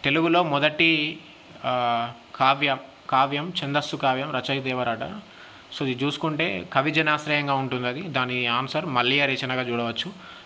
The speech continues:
So ఇంతకుముందు ఎగ్జామ్లో కవి జనాశ్రయం రచించింది ఎవరన్న క్వశ్చన్ వచ్చింది. So ఇది మల్లియా రేచనగా చూడవచ్చు మనం.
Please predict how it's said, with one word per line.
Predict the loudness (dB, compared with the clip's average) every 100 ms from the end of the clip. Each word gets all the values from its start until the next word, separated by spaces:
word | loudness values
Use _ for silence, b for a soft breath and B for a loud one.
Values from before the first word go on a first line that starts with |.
| -6
So | -2
ఇంతకుముందు | 2 2 2 2
ఎగ్జామ్లో | 2 2 2
కవి | 2 2
జనాశ్రయం | 2 0 0 -2 -2
రచించింది | -2 -2 -4 -4 -2
ఎవరన్న | 0 -2 -2
క్వశ్చన్ | -4 -4 -4
వచ్చింది. | -4 -6 -8 -10 -8 -4
So | -2
ఇది | -2
మల్లియా | -2 0 0
రేచనగా | -2 -4 -4 -4 -6 B B B B -4
చూడవచ్చు | -2 -2 -2
మనం. | -6 -10